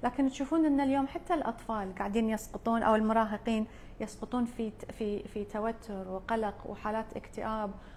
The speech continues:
وهلع ونوبات هلع وفصام، لأن، لأن الجسد غير قوي والثبات النفسي قل، الثبات الروحي قل. ف-،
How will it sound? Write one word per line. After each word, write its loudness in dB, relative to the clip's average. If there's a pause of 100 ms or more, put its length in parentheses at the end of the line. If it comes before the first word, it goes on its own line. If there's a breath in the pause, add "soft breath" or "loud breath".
(120 loud breath)
وهلع 2
ونوبات 0
هلع -2
وفصام، 0 (2500 loud breath)
لأن، 8 (640)
لأن 10
الجسد 6
غير 2
قوي 0 (680)
والثبات 2
النفسي 0
قل، -6 (1120)
الثبات -2
الروحي -4 (100)
قل. -6 (1400 loud breath)
ف-، 0